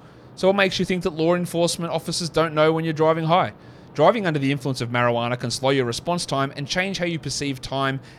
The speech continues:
and speed. So even if you think you're fine to drive when you're high, you're not. Because the bottom line is, if you feel different, you drive different. And driving high is driving under the influence. So remember, drive high, get a D U I, paid for by the N H T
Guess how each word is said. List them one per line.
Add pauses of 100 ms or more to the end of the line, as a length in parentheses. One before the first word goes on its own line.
and
speed. (280)
So
even
if
you
think
you're
fine
to
drive
when
you're
high,
you're
not.
Because
the
bottom
line
is, (260)
if
you
feel
different,
you
drive
different.
And
driving
high
is
driving
under
the
influence. (240)
So
remember, (240)
drive
high,
get
a
D
U
I,
paid
for
by
the
N
H
T